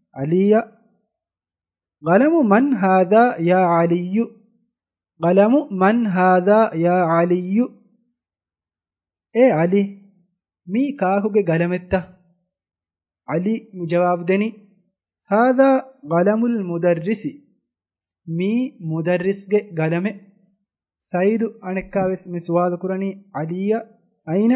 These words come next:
ಹಕೀಬತುಲ್ ಮುದರ್ರಿಸಿ?" ಅಲಿ ಮಿ ಜವಾಬು ದೆನಿ, "ಹಿಯ ತಹ್ತಲ್ ಮಕ್ತಬಿ. ಹಿಯ ತಹ್ತಲ್ ಮಕ್ತಬಿ."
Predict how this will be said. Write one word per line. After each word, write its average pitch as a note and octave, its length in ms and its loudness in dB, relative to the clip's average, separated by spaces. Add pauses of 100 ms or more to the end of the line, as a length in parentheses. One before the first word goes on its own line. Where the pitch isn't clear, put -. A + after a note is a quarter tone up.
(160)
ಹಕೀಬತುಲ್ F#3+ 720 0
ಮುದರ್ರಿಸಿ?" F3+ 920 -4 (920)
ಅಲಿ A3 420 -2
ಮಿ F3+ 100 -6
ಜವಾಬು F3+ 420 0
ದೆನಿ, G3 200 0 (840)
"ಹಿಯ A#3 200 4
ತಹ್ತಲ್ G3+ 800 0
ಮಕ್ತಬಿ. F3+ 520 0 (840)
ಹಿಯ G3 300 0
ತಹ್ತಲ್ G3+ 760 -4
ಮಕ್ತಬಿ." E3+ 560 0